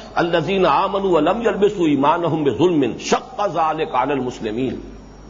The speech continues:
جب یہ آیت مبارکہ نازل ہوئی تو مسلمانوں پر بڑی گراں گزری، بڑی بھاری گزری، اور انہوں نے یہ عرض کیا، وقالوا اینا لا یظلم نفسہ، کہ حضور، حضور کی خدمت میں حاضر ہو کر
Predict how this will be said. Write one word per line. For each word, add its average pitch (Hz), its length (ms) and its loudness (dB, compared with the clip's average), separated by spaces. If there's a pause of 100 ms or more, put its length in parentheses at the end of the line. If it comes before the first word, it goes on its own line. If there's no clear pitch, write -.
(920)
جب 165 220 4
یہ 208 120 6
آیت 147 340 -2
مبارکہ 151 460 -2
نازل 127 360 -2
ہوئی 117 320 -2
تو 143 120 2 (560)
مسلمانوں 113 600 0
پر 135 220 -4
بڑی 123 280 -2
گراں 135 220 2 (100)
گزری، 135 320 -6
بڑی 175 300 2
بھاری 269 400 0
گزری، 110 260 -6 (1160)
اور 156 140 2
انہوں 220 240 0
نے 214 60 0
یہ 185 100 0
عرض 208 180 -4
کیا، 190 300 2
وقالوا 226 640 0
اینا 240 500 2
لا 160 260 4
یظلم 139 440 0
نفسہ، 120 380 -2 (220)
کہ 151 100 4
حضور، 143 400 4 (120)
حضور 151 300 2
کی - 100 -4
خدمت 156 380 -2
میں 127 140 0
حاضر 135 260 0
ہو 127 160 -2
کر - 180 -4